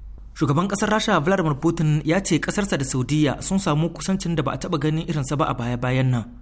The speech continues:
Mista Putin ya bayyana hakan ne lokacin da ya gana da yarima mai jiran gado na Saudiya, Mohammed bin Salman, jiya Laraba a birnin Riyadh.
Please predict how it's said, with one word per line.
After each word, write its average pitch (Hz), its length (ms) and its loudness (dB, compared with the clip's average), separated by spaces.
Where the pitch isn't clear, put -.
Mista 123 220 -2
Putin 135 320 -2
ya 131 140 0
bayyana 131 240 0
hakan 131 260 -2
ne 131 140 2
lokacin 127 380 -2
da 131 80 0
ya 131 60 0
gana 147 280 0
da 123 100 -2
yarima 165 320 2
mai 131 140 2
jiran 147 240 0
gado 143 180 0
na 160 160 0
Saudiya, 127 560 -2
Mohammed 127 380 -2
bin 151 120 0
Salman, 120 460 -2
jiya 131 180 2
Laraba 117 400 0
a - 80 -4
birnin 123 300 0
Riyadh. 120 400 2